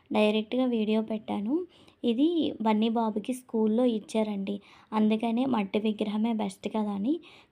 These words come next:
కలర్ విగ్రహం ఇంకా ఏం తీసుకోలేదు. వీడియో కోసమని చాలామంది పెడుతున్నారు కానీ నాకెందుకో మట్టి విగ్రహమే బెస్ట్ అనిపించింది. అది న్యాచురల్ కదా, ఇంకా అందుకని మట్టి విగ్రహానికే ఫిక్స్ అయిపోయాము. ఇంకా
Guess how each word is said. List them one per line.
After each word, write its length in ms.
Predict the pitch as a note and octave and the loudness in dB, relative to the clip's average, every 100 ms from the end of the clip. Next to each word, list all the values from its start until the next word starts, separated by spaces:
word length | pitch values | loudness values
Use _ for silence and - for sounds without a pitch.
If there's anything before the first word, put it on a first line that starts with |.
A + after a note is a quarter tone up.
| A#3 | 0
కలర్ 240 | A3 G#3+ | 2 2
విగ్రహం 500 | A3 G3+ G3+ G3+ A3+ | 0 0 0 0 -2
ఇంకా 300 | A3 G#3 G#3 | -2 -2 -2
ఏం 300 | G#3 G3+ G3+ | -2 -2 -2
తీసుకోలేదు. 840 | G#3 G#3 G3 - G#3+ G#3 G3+ D#4 E4+ - - - | -2 -2 -4 -2 -2 0 0 -2 -4 -16 -20 -6
వీడియో 340 | A3 A3+ A3 A#3 | 2 2 4 0
కోసమని 580 | A#3 A3 A3 A3 A3 A3 | 0 -2 -2 -2 0 0
చాలామంది 600 | A3 G#3 G#3 G#3+ A3 A3 | 0 0 0 0 0 0
పెడుతున్నారు 580 | A3 G3+ A3+ A3 G#3+ | -2 -2 -2 -2 -2
కానీ 340 | G#3 G#3 A3+ D#4 - - - | -2 -4 -2 -4 -6 -18 -8
నాకెందుకో 440 | G#3+ G#3+ G#3 A3 | -2 0 0 -2
మట్టి 380 | A3+ G#3+ G3 - | 0 0 -2 -2
విగ్రహమే 500 | A3 G#3 G#3+ G#3+ A3 | 0 0 -2 0 0
బెస్ట్ 320 | A3 G3+ - | -2 -4 -6
అనిపించింది. 760 | G#3+ G#3 G#3 G3+ G#3+ G3 A#3 D#4+ - - - - | -4 -4 -4 -6 -6 -4 -2 -2 -4 -20 -18 -4
అది 180 | G#3 A3+ | 0 2
న్యాచురల్ 540 | A3 G3+ G3 A3+ G#3+ | 0 -2 -2 0 0
కదా, 340 | G#3+ G3+ B3 F4 - - _ B3 | -2 -4 -4 -6 -10 -20 _ -4
ఇంకా 220 | A3 A3+ | -2 0
అందుకని 880 | A3 G#3 G#3 G#3+ A3 C4 F4 D4 - - _ - | 0 0 -2 -2 0 0 0 -2 -4 -14 _ -6
మట్టి 260 | A3 G#3+ G#3+ | -2 -2 0
విగ్రహానికే 640 | G#3 G#3+ G#3+ A3 A3 G#3+ | 0 0 0 0 0 0
ఫిక్స్ 320 | A3 A3+ A3 G#3+ | -2 -6 -4 -2
అయిపోయాము. 460 | G#3 G#3 G3 G3+ | 0 0 0 0
ఇంకా 300 | A#3+ G#3+ G#3 | -2 -4 -6